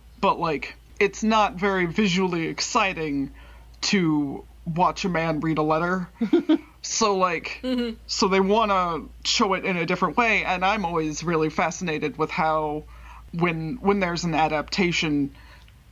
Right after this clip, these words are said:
Speaker 1: to film, uh, I'm always interested to see the way things are done, and so I'm really liking the cold opens. I think that's cool. I hope they continue doing that.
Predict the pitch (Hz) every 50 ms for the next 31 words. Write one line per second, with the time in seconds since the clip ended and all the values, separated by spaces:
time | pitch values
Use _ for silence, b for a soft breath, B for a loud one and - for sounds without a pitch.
0 | - - - - - 226 214 196 175 156 - - 196 180 160 151 147 139 131 139
1 | 147 151 - B B B B B B B B - - 170 165 151 147 139 - -
2 | - - 156 151 151 147 143 147 147 139 - - 160 147 160 160 - - - 160
3 | 143 - 147 147 - - 160 151 147 147 143 139 B B B B B B B -
4 | - 165 151 160 143 139 139 - 165 147 151 147 - 151 147 131 160 151 151 147
5 | 143 139 147 147 B B B B B B B - - - - 175 175 156 156 151
6 | 151 143 147 151 151 - - - - - - - - - - - - - - -
7 | - - - 160 147 143 143 - - - 170 165 156 156 151 143 139 131 131 139
8 | 139 139 - 151 135 135 131 - 147 139 127 131 131 - 135 131 127 - 139 135
9 | - 143 135 - - - - - - - 135 110 95 107 - - - 160 123 139
10 | 139 - - 143 127 - 143 - - 151 135 127 - 123 - 123 92 90 101 104
11 | - 85 80 80 -